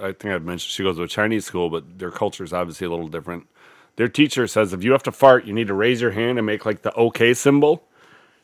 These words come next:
And then the teacher will point to the door, and you stand, you have to go stand by the door holding that okay up while you fart, and then you have to wait till it doesn't stink before you can walk back to the,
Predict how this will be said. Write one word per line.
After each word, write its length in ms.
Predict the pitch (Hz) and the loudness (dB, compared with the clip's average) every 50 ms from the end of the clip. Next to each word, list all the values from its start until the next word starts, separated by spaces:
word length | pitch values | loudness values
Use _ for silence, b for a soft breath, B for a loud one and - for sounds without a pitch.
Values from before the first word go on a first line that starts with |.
| b _ - | b _ -4
And 100 | 104 104 | -2 -2
then 120 | 113 120 | -2 -2
the 60 | 120 | -2
teacher 340 | - - 120 113 - 123 120 | -2 -2 -4 -2 0 0 2
will 160 | 113 113 107 | 2 2 0
point 280 | - - 120 120 120 - | 0 0 0 0 0 -2
to 60 | - | -4
the 60 | - 98 | -2 2
door, 240 | 110 120 120 113 | 4 4 4 4
and 100 | 104 104 | 4 0
you 80 | 110 120 | -2 -4
stand, 440 | - - - 135 131 135 131 123 120 | -4 0 2 2 4 4 2 0 0
you 60 | 131 | -2
have 80 | 127 - | -2 0
to 80 | 127 | 0
go 60 | 127 120 | -2 -2
stand 340 | - - - 123 127 139 127 | 0 0 2 2 2 4 4
by 100 | 131 117 | 2 2
the 80 | 110 | 2
door 280 | 98 110 120 120 107 90 | 4 4 4 6 4 4
holding 240 | 101 113 117 110 110 | 4 2 4 4 4
that 160 | 107 104 - | 2 0 0
okay 320 | 107 110 98 - 110 110 | 0 -2 0 2 2 2
up 160 | 107 95 85 | 4 2 2
while 160 | 87 92 101 101 | 0 0 0 0
you 140 | 104 104 | 0 -2
fart, 340 | - - 110 104 101 90 - | -2 2 2 2 2 2 0
and 80 | 78 85 | -4 -6
then 60 | 98 | -6
you 60 | 101 | -4
have 100 | 104 - | -4 -4
to 60 | - | -4
wait 180 | 95 98 101 95 | -6 -6 -6 -6
till 100 | - 101 | -6 -6
it 40 | 92 | -6
doesn't 220 | 90 92 92 92 92 | -4 -6 -6 -8 -8
stink 280 | - - 98 90 - | -8 -8 -8 -8 -10
before 220 | - 80 - 87 85 | -12 -10 -8 -6 -6
you 60 | 80 | -6
can 100 | 85 85 | -4 -4
walk 260 | 87 85 85 - _ | -4 -4 -4 -4 _
back 220 | 92 82 80 - - | -8 -8 -8 -8 -12
to 80 | - 76 | -16 -16
the, 140 | 76 71 | -16 -16